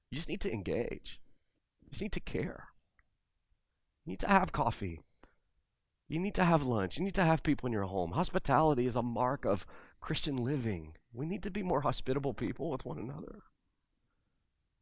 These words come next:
We need, we need to do our best to actually have a conversation that's meaningful, that goes beyond how bad the Panthers are.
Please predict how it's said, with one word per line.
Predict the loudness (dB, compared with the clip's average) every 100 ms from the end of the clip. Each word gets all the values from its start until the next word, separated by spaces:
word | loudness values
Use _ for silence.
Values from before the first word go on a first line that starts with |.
| _ _ _ _ _ -12
We | -10
need, | -10 -6
we | -2
need | 0 0
to | 0
do | 2
our | 0
best | 0 2 0 0
to | -2
actually | 0 0 0 -2 -4 -6 _ _ _ _ _ _ _ _ _ _
have | -2
a | -2
conversation | 0 0 0 2 4 4 2
that's | 0 0
meaningful, | 0 2 2 2 2
that | 2
goes | 2 2
beyond | 2 4 4 4 2
how | 0
bad | 0 0 0
the |
Panthers | -2 -4 -4 -4 -6
are. | -8 -10